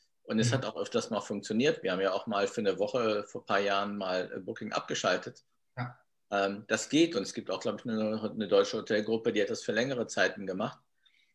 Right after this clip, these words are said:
Speaker 1: für einen längeren Zeitraum. Ich weiß nicht, wie ihr das bei euch handhabt, Alex.
Speaker 2: Ja, f-, jetzt wäre ja genau die Zeit, das, äh, sowas zu machen, ne? So wirklich diese, diese Entscheidungen zu treffen, okay, hey, wie kommen wir von Booking weg?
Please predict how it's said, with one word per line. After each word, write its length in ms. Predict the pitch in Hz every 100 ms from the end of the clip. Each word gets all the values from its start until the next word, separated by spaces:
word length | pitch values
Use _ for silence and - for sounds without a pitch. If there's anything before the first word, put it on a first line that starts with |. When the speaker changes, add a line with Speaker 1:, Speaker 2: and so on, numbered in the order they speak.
| _
Speaker 1:
für 120 | - -
einen 200 | 98 95
längeren 360 | 110 110 101
Zeitraum. 500 | - 80 - 85 90
Ich 60 | -
weiß 140 | 98
nicht, 100 | 101
wie 100 | 104
ihr 320 | 101 113 110
das 160 | 104 -
bei 80 | -
euch 380 | 98 113 - -
handhabt, 440 | 101 90 87 -
Alex. 420 | - 78 85 - -
Speaker 2:
Ja, 100 | 151
f-, 200 | 123 -
jetzt 400 | 143 139 151 156
wäre 200 | 151 160
ja 200 | 160 160
genau 300 | 156 156 156
die 160 | 151 135
Zeit, 320 | - 156 156
das, 240 | 147 - 165
äh, 220 | 156 151
sowas 360 | 165 156 143
zu 100 | -
machen, 260 | 160 175 131
ne? 160 | 127 151
So 160 | 139
wirklich 360 | 131 151 156 127
diese, 360 | 147 139 147 139
diese 280 | 156 156
Entscheidungen 520 | 147 143 139 143 156 147
zu 120 | 131
treffen, 420 | - 139 - 165
okay, 260 | 151 160 151
hey, 320 | 139 147 127
wie 240 | 131 156 156
kommen 240 | 156 156
wir 140 | 151 131
von 240 | 156 143
Booking 540 | 143 - 151 151 147 151
weg? 160 | 202